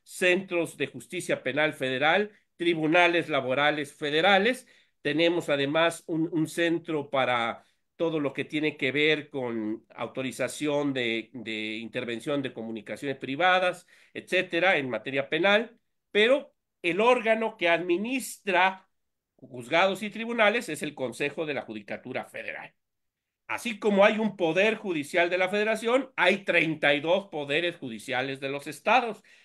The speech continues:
que tienen un Tribunal Superior de Justicia como máxima instancia y juzgados de, y de primera instancia. En algunos estados hay incluso hasta juzgados menores.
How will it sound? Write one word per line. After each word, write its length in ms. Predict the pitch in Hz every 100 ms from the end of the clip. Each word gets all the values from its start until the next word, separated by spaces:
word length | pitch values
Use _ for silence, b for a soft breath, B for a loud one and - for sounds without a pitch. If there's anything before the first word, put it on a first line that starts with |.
| b -
que 300 | 302 349 - - _
tienen 380 | 202 160 180 185
un 140 | 147 - -
Tribunal 360 | 156 139 147
Superior 500 | 143 143 123 135 143
de 120 | 143 151
Justicia 580 | 190 - 233 220 208
como 180 | 170 120
máxima 480 | 117 143 - 143 147
instancia 640 | 160 220 208 202 208 196 B B
y 120 | 151
juzgados 580 | 147 151 139 165 156 135
de, 340 | 139 135 135 -
y 200 | 127 131 123
de 120 | 120
primera 320 | 127 147 165
instancia. 440 | 165 247 262 233
En 80 | 190
algunos 320 | 143 151 147
estados 440 | 135 - 165 165 139
hay 160 | 139
incluso 340 | 139 127 131 143
hasta 180 | 139 113
juzgados 440 | 107 120 120 110
menores. 380 | 95 - -